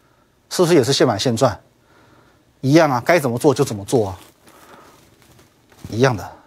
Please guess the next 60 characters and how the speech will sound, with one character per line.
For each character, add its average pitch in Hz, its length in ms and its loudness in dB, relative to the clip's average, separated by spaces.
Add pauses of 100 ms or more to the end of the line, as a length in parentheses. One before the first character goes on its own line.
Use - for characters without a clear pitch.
(100)
一 127 120 -8
样 143 140 -2
的 120 80 -4
道 120 200 -2
理， 87 120 -14
一 120 120 -6
样 165 160 2
的 127 100 0
逻 107 180 -4
辑， - 200 -8 (480)
好 127 100 0
不 139 60 6
好？ 131 80 4
可 175 100 2
是 226 60 4
像 302 140 2
这 277 100 2
两 143 120 0
天 185 140 -2
有 127 80 0
网 131 160 0
友 123 60 0
问 139 200 2
我 95 80 -10
的 92 100 -8
另 151 120 2
外 143 120 4
一 - 20 0
档 107 140 0
股 - 140 -10
票， - 240 -6 (840)
就 - 100 4
不 - 120 -6
尽 160 160 0
然 120 120 2
是 135 80 -6
这 139 80 -4
个 123 100 -4
样 107 200 -4
子。 - 120 -20 (460)
哦， 98 160 -2
中 160 220 2
环， - 180 -2 (320)
其 208 140 2
实 220 60 2
上 277 120 2
个 196 60 0
礼 135 80 2
拜 160 140 4
我 113 80 0
就 131 120 0
跟 143 120 2
你 113 80 -2
说 113 180 -6
过， 120 220 -4 (340)
这 277 120 4
一 294 40 2
档 180 180 0
股 120 180 -4
票 117 280 0